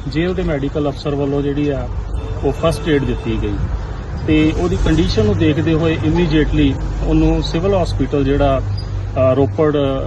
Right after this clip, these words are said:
ਰੈਫਰ ਕਰ ਦਿੱਤਾ ਗਿਆ ਤੇ ਜਿੱਥੇ ਡਾਕਟਰਾਂ ਨੇ ਚੈੱਕ ਕੀਤਾ ਤੇ ਉਹ ਜਿਹੜੇ ਆ ਉੱਥੇ ਉਹਨਾਂ ਨੂੰ ਮ੍ਰਿਤਕ ਡਿਕਲੇਅਰ ਕਰ ਦਿੱਤਾ ਗਿਆ। ਤੋ ਇਹ ਇੱਕ ਮੰਦਭਾਗੀ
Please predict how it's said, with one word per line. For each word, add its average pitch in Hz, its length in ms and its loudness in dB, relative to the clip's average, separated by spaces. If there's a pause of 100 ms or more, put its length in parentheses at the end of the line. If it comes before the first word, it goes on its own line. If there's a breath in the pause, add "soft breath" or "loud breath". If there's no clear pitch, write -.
ਰੈਫਰ 135 280 -2
ਕਰ 120 220 0
ਦਿੱਤਾ 123 340 0
ਗਿਆ 113 260 -2 (680)
ਤੇ 131 360 2
ਜਿੱਥੇ 165 380 -2
ਡਾਕਟਰਾਂ 147 460 0
ਨੇ 147 160 0
ਚੈੱਕ 143 300 -2
ਕੀਤਾ 135 280 -2
ਤੇ 139 420 0
ਉਹ 143 300 0
ਜਿਹੜੇ 131 300 0
ਆ 120 280 -2
ਉੱਥੇ 127 560 -4
ਉਹਨਾਂ 120 220 -4
ਨੂੰ 120 80 -4
ਮ੍ਰਿਤਕ 117 380 -4
ਡਿਕਲੇਅਰ 117 340 -4
ਕਰ 117 120 -2
ਦਿੱਤਾ - 420 -2
ਗਿਆ। - 100 -2 (640)
ਤੋ 143 180 0
ਇਹ 180 120 2
ਇੱਕ 156 420 0
ਮੰਦਭਾਗੀ 135 520 0